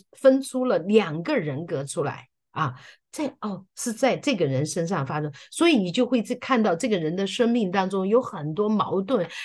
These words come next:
有很多就是分裂的，他的人格是分裂的状态当中的。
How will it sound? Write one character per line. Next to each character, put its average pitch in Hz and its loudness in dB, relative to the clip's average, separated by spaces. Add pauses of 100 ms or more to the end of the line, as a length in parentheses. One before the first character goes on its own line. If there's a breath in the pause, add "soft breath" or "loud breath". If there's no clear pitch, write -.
有 220 6
很 165 2
多 233 4
就 262 2
是 190 4 (240 loud breath)
分 311 4
裂 262 6
的， - -6
他 226 0
的 208 4
人 180 2
格 175 0
是 208 0
分 349 0
裂 320 4
的 127 -4
状 143 -4
态 160 -8
当 131 -4
中 120 -2
的。 127 -6